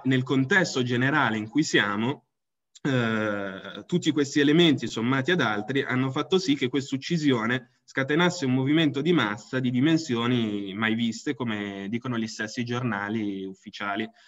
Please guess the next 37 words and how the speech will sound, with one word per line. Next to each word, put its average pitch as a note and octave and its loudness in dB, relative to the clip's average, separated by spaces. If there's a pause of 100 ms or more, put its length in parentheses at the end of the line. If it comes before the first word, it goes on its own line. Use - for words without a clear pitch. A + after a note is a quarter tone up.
(220)
e G#2 -2
gli G2+ -4
stessi G2+ -8
giornali G#2+ -6
della F#2 -10
borghesia. F#2+ -16 (1160)
Ma D#3 6
non G3 8
solo A3 4
so-, C#3 0
non, C3+ 2
non B2+ 2
sono F#3 2
solo C3 0
le A#2 2
dimensioni B2 0
di C3 0
questo C3 -2
movimento C#3+ 2
a D3+ 0
sorprendere, D3 0
bensì B2+ 0 (260)
anche E3 2
la C#3+ 2
radicalità B2 -2
e B2+ -4
i B2+ -2
punti F#3 2
sollevati D3+ 2
dalle B2 0
migliaia B2+ 2
di C3 -2
piazze F3 0
che D#3 -4
ci C3 -6
sono A#2+ -6
state - -10